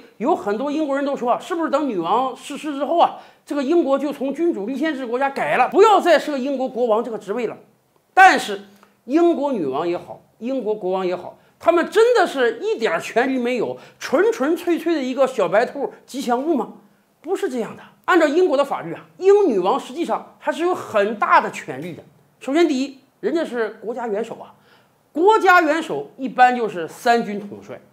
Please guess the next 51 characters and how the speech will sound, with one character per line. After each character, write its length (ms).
也 160
就 120
是 60
说， 240
英 160
女 200
王 520
才 180
是 200
英 300
国 220
所 400
有 220
军 280
队 200
的 100
最 160
高 160
统 180
帅。 200
其 180
次， 240
英 280
女 80
王 400
对 80
于 140
首 320
相 240
是 120
有 160
任 160
命 220
权 260
的。 60
理 200
论 180
上 100
讲， 300
是 200
议 140
会 240
选 300
出 60
了 60
一 40
个 60
首 160
相， 260
然 160
后 380